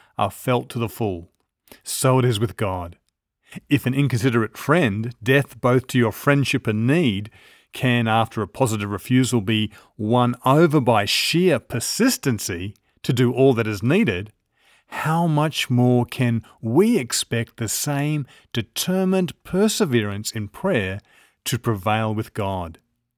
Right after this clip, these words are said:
It's his very nature to be, as Romans ten twelve says, "rich unto all that call upon him." And he will answer our calls, provided we persevere in prayer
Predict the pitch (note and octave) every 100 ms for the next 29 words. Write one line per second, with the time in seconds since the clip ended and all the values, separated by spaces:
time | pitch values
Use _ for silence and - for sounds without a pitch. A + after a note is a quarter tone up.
0 | _ _ - D#3+ - A3 D3+ B2 F3 E3
1 | C3 A#2+ B2 E3+ D#3 - A#2 B2 A#2 A#2+
2 | A2+ - - - C3 A2 C3 C3 B2+ -
3 | C#3+ B2 - C3+ C#3 - B2 A#2+ - _
4 | - B2 D3 G#3+ G3 - - D3 B2 C3
5 | - D3 E3+ F3+ C3+ A2+ - - C#3+ C3+
6 | - B2+ A2+ G#2+ A2 F#2+ F2+ _ _ _
7 | _ _ - B2 - - G#3 F3+ E3+ -
8 | - D3 E3 - B2 A2 G2+ - A2 F2+
9 | F2+ - - - _ _ - B2+ F#2+ A2
10 | B2+ D3 C3+ A#2+ - - D3 F3 F#3 D#3
11 | E3+ E3 C3+ A2 - G3+ G3+ A2 G2